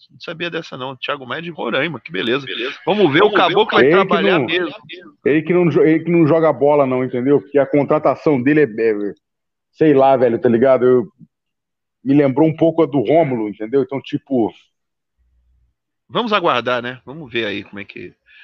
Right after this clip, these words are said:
Speaker 1: o departamento médico se comporta, né?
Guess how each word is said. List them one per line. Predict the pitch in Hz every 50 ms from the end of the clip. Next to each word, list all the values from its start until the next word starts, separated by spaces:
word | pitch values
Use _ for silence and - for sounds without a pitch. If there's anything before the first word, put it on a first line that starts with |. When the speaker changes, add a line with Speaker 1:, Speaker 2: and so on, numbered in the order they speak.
| - - _ -
Speaker 1:
o | 117
departamento | 123 127 123 - 135 123 - 127 120 127 127 113 -
médico | 110 113 117 113 - - - 110 104 101 90 85 117 _
se | - - -
comporta, | - 123 107 98 - 104 98 95 - 101 98 _ _ _ _ _ -
né? | 107 104